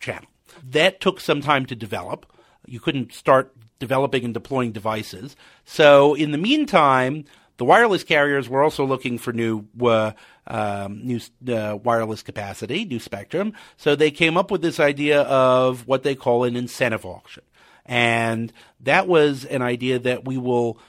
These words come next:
have an auction of wireless carriers that want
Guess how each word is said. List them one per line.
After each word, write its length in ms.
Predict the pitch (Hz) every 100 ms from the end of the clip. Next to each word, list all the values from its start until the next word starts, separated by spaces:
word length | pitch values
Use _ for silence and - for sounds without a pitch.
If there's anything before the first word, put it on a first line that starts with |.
| _
have 240 | - 151 135
an 120 | 131
auction 800 | 151 190 190 - 170 160 160 - _ _ -
of 440 | 135 131 127 113
wireless 380 | 117 147 185 165
carriers 500 | - 147 135 131 117
that 200 | 120 104
want 460 | 120 135 156 143